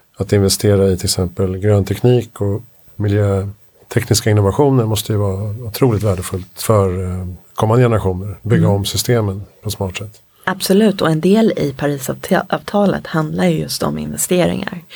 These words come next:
Speaker 2: i vad är alternativen?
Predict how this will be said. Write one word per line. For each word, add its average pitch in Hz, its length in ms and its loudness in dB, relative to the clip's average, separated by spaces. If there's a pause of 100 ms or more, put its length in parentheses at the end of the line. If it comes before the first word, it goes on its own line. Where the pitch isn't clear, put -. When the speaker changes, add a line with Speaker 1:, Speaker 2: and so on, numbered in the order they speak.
(300)
Speaker 2:
i 156 420 0 (320)
vad 151 260 2
är 143 80 0
alternativen? 147 720 -2